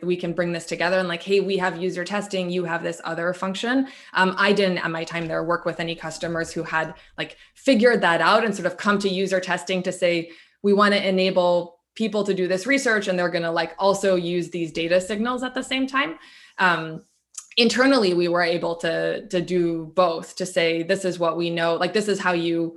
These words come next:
sort of learn about the behavior today," and using some of these, like, uh, new metrics that our data science team had developed in order to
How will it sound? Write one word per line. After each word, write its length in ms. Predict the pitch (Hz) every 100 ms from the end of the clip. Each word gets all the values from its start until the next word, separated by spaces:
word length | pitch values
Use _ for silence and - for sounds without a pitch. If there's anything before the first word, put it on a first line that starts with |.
| - _
sort 140 | -
of 120 | 175 165
learn 240 | 190 190
about 600 | 175 165 165 160 - _
the 140 | 165 - _
behavior 380 | 190 180 185 175
today," 320 | 170 175 269
and 180 | 330 214
using 300 | 196 233 233
some 180 | 202 190
of 120 | 175
these, 340 | 165 170 160 - - _ -
like, 200 | 156 - _ _ _ -
uh, 160 | 156
new 260 | 170 226 262
metrics 420 | 180 196 165 -
that 120 | 170
our 80 | 170
data 220 | 165 170
science 300 | 175 190 190
team 160 | 202 208
had 140 | 220
developed 580 | 196 196 214 254 277 - -
in 100 | 180
order 240 | 175 170 165
to 380 | 165 160 160